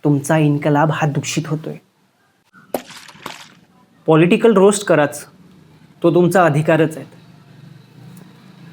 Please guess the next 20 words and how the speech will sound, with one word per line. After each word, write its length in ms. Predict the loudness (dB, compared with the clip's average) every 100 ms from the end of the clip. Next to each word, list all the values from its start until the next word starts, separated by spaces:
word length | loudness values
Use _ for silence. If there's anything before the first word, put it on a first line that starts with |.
| -8 0
आजूबाजूला 540 | 4 4 4 4 4
बऱ्याचशा 480 | 4 2 2 2 2
गोष्टी 280 | 0 0 -2
चालू 200 | -2 -6
आहेत. 120 | -8 -16 _ -20 -20 -20 -6 0
म्हणजे 180 | 4 6
बघा, 260 | 6 4 0 -10 _ _ _
भांडवलशाही 540 | 2 6 6 6 4 4
बोकाळलेली 540 | 4 4 2 2 0
आहेत, 140 | -4 -8 _ _ _ _ -12 -4
धार्मिक 540 | 0 4 4 4 4
दंगली 320 | 4 4 4
होत 240 | 2 2 0
आहेत, 220 | -2 -4 -12 _ _ _ _ _ _ _ -20 _ _ 2
पॉलिटिशियन्स 580 | 4 4 4 4 0
त्याचा 180 | 2 2
गैरफायदा 520 | 4 4 4 2 2
सुद्धा 260 | 0 0 0
घेत 240 | 0 -4
आहेत. 120 | -8